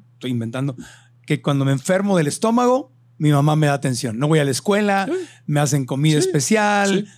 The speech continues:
Speaker 1: me atienden, me cuidan. Ah, entonces cuando quiero atención, me enfermo.
Speaker 2: Exacto.
Speaker 1: Y puede estar pasando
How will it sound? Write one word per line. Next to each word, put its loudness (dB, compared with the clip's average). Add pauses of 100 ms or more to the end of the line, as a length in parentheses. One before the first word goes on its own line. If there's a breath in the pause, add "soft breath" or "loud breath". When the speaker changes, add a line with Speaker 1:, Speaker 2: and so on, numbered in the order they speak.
Speaker 1:
me -2
atienden, 2
me -2
cuidan. 0
Ah, 0
entonces -6
cuando -6
quiero 2
atención, 0 (340)
me -2
enfermo. -6
Speaker 2:
Exacto. -14 (280)
Speaker 1:
Y -6
puede 2
estar -2
pasando -2